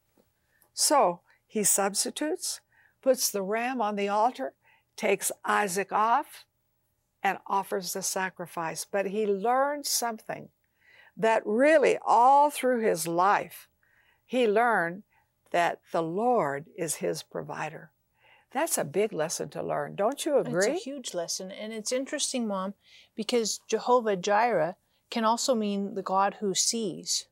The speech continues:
Speaker 1: Yes.
Speaker 2: And it's interesting. And I think what I love about this is when you think of provision, provision, provider, it means to see forward, to see ahead.
Speaker 1: Mm-hmm.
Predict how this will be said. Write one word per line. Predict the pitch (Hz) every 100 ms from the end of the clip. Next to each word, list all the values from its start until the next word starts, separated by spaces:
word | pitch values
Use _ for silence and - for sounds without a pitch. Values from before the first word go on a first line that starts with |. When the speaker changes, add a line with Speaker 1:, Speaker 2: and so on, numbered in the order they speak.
| _ _ -
Speaker 1:
Yes. | 196 196 180 - - - -
Speaker 2:
And | 214
it's | 202 -
interesting. | 294 277 269 - 214 208 - -
And | 220
I | 220
think | 208 285 294
what | - 240 226
I |
love | 220 269 311
about | 294 208 175
this | 175 170 -
is | 175 170 - - _ -
when | 214
you | 214
think | 269
of | 226 -
provision, | - 226 226 208 202 220 214 285 311 _ _ _ _
provision, | - 190 208 202 311 320 _ _
provider, | - 202 190 180 170 - _ - - -
it | 208
means | 214 226 214 -
to | - 214
see | - - 254 240 233 226
forward, | - 220 214 202 165 - -
to | 220
see | - - 202
ahead. | 180 202 175 - -
Speaker 1:
Mm-hmm. | 175 160